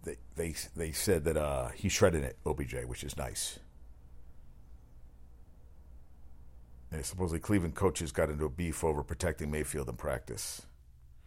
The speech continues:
See how that works out. Yeah. Mets beat the Yankees on Monday, and DeGrom got five home runs, and his E R A went from one seventy-seven, one eighty-one. But Severino, again, another shitty performance.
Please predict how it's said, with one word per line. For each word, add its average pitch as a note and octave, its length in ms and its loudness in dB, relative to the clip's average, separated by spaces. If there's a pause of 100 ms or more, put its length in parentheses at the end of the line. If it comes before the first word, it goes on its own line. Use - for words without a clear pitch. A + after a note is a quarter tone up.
(300)
See - 160 -8
how G1+ 60 -4
that A1 160 -4
works G#1+ 260 -6
out. G1+ 220 -6 (2750)
Yeah. G1+ 80 -12 (1700)
Mets F#2 300 6
beat G#2+ 200 4
the F#2+ 100 4
Yankees E2 760 2 (420)
on D#2+ 160 4
Monday, E2+ 680 6 (180)
and D2+ 420 0
DeGrom G2+ 440 6
got F2 160 6
five G2+ 300 10
home G2 220 8
runs, E2 340 4
and E2 80 4
his D#2+ 140 2
E F#2+ 40 8
R F2+ 160 10
A F2 40 6
went E2 120 2
from E2+ 140 4
one F#2+ 140 6
seventy-seven, F2+ 480 6
one F2 120 6
eighty-one. D#2+ 340 4
But - 120 -4
Severino, G#2 760 10
again, F#2+ 360 10
another G2+ 240 10
shitty D#2+ 280 2
performance. C#2+ 720 -2